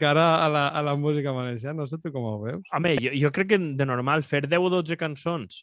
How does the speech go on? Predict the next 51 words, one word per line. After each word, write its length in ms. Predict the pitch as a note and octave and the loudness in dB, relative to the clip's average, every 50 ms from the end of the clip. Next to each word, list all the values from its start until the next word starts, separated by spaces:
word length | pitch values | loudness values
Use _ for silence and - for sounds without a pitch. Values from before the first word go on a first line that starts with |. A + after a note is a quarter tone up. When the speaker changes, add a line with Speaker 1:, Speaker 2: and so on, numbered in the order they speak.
| _ _ | _ _
Speaker 2:
i, 360 | A#2+ A#2 G#2+ G2+ G2 F#2+ F#2+ - _ - _ _ _ C#3 | -6 -4 -4 -4 -6 -8 -12 -16 _ -20 _ _ _ -4
i 80 | B2 A2 - | -4 -2 -2
tindre 240 | B2 B2+ C3+ C#3+ D3 | -2 -2 0 0 0
la 80 | D3 | 0
sensació 340 | D3+ D#3+ D3+ C#3+ B2 C#3+ D#3 | 0 -2 -2 -4 -2 -2 -2
de 120 | C#3+ B2 - | -2 -2 -4
que 80 | G2+ G2 | -6 -6
algunes 320 | F#2 G#2+ A#2+ C3 C#3 C3+ | -4 -2 -2 -2 -2 -2
has 80 | B2 - | -4 -6
posat 240 | - B2+ C3 B2+ | -6 -6 -6 -4
de 100 | B2 C3 | -4 -4
relleno, 600 | A#2+ A#2+ A#2 G#2+ B2 C3 C3+ C3 A#2+ A#2+ C3 D3 C#3 | -2 -2 -4 -2 -2 -2 -2 -2 -4 -4 -4 -4 -4
i 80 | A#2+ G#2 | -4 -4
crec 220 | - A2 G2+ G2 | -4 -6 -6 -4
que 100 | - A#2 B2 | -4 -4 -4
alguns 400 | A#2+ A2 G#2 G2+ G#2+ A#2 A2+ A2 | -2 -2 -4 -2 -2 -4 -4 -4
músics 400 | A2 A2 A#2 A#2+ A#2 A#2+ G#2+ G2 G#2 | -6 -6 -4 -4 -4 -4 -8 -8 -10
això 200 | - - A#2 G#2+ | -8 -6 -6 -2
ho 20 | G2+ | 0
diuen, 380 | A#2 B2+ C3 B2+ A#2+ A2+ A2 | 0 0 0 0 -2 -4 -6
no? 160 | A#2+ C#3+ F3+ | -8 -6 -4
De 80 | F#3 D3 | -4 -4
que 80 | C3 A2+ | -6 -6
quan 160 | - G#2+ G2+ | -8 -10 -8
t'obliguen 300 | - G2+ G2+ A2 B2 B2+ | -8 -6 -4 -4 -4 -4
a 80 | A#2+ B2 | -4 -4
fer 80 | B2+ | -6
un 100 | B2 A#2+ A2 - | -6 -6 -8 -8
C 80 | A2 G#2+ | -6 -2
D, 140 | A2+ B2+ C#3 C3+ - _ _ _ _ _ _ _ _ _ _ _ _ _ _ _ _ _ _ | 0 0 0 0 -2 _ _ _ _ _ _ _ _ _ _ _ _ _ _ _ _ _ _
que 80 | - E3+ | -6 0
crec 160 | D3 C#3 B2+ | 2 2 2
Speaker 1:
Mm. 20 | |
Speaker 2:
que 80 | B2 C4 | 2 0
està 140 | - D4+ C#4 | -2 0 2
molt 140 | C#4 C4 A3 | 2 2 2
pensat, 380 | A#3 G#3+ F3 - F#3+ G3+ G3+ - | 0 -2 0 -2 -2 -2 -2 -2
conforme 400 | - D#3+ C#3+ C3 - D#3+ E3+ F#3+ G3 F3 | -4 -6 -6 -6 -8 -8 -6 -6 -6 -6
dius 160 | D#3 C3+ - | -6 -8 -8
tu, 280 | _ - F3 F#3 E3+ C#3 | _ -2 -2 0 0 0
en 80 | A#2 A2 | -2 -4
els 140 | G#2+ G#2 - | -10 -12 -12
formats 380 | - - A2 A2 A#2 B2+ C3 B2+ | -10 -10 -6 -4 -4 -4 -2 -2
d'abans, 420 | B2 A2+ B2+ D3+ E3 E3+ F3+ F3 | -2 -2 0 0 0 -2 -4 -6
que 80 | - B2 | -6 -6
havies 220 | G#2 A2 A2+ A#2 | -4 -4 -4 -4
d'omplir 320 | A2 A#2+ G#2+ G#2+ A2+ A2 A2 | -4 -8 -8 -8 -8 -6 -6
el 80 | G#2 | -8
C 160 | - - A2+ A2 | -8 -8 -8 -4
D, 140 | B2+ D3 D#3+ E3 E3 E3 D#3 C#3 | -2 0 0 0 2 0 0 0
de 80 | B2 | -2